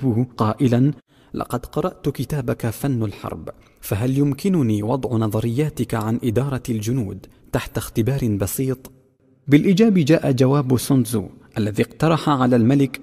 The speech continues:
التجربة على جوار الملك، فوافق هذا الأخير. على الفور تم تجهيز قرابة ثلاثمائة امرأة من جوار قصر الملك،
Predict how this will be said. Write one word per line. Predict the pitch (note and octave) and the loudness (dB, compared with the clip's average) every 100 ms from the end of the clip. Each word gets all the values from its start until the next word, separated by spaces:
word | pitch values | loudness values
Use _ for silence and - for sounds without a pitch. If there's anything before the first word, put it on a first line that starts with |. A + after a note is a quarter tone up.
| C3+ | -6
التجربة | - B2 G#2+ C3+ C#3 C3+ | 0 0 2 2 2 0
على | B2 A2 A2 G#2+ | -2 0 0 2
جوار | G#2+ A2+ B2+ | 2 2 2
الملك، | A2+ A#2 G#2 G#2 - - - _ - | 4 4 2 -2 -10 -20 -20 _ -2
فوافق | A#2 G2 B2 - A#2+ - | 0 2 0 -4 -4 0
هذا | G#2 G2+ G#2 G#2 | 0 0 0 -2
الأخير. | G2+ - - - - - _ _ _ _ _ _ | -4 -6 -10 -12 -16 -18 _ _ _ _ _ _
على | - A2+ D#3 | 2 4 4
الفور | D#3+ A3 G3 C#3+ | 4 2 4 4
تم | C3 D3 C#3 | 4 4 4
تجهيز | C#3+ A#2+ D#3+ C#3+ | 2 2 2 2
قرابة | C#3 - C3 D#3 B2+ | 0 2 2 4 2
ثلاثمائة | B2 C3 B2+ B2 A#2+ B2+ C#3+ - | 0 0 2 2 4 4 2 2
امرأة | C#3 G#2+ - B2+ B2+ | 2 2 0 -2 0
من | B2 A2+ | 2 2
جوار | G2+ A2 C#3+ C3+ A#2+ | 4 4 6 4 2
قصر | - C3+ - A#2 | 0 -4 0 0
الملك، | G2 G2+ E2 - | 2 -2 -6 -14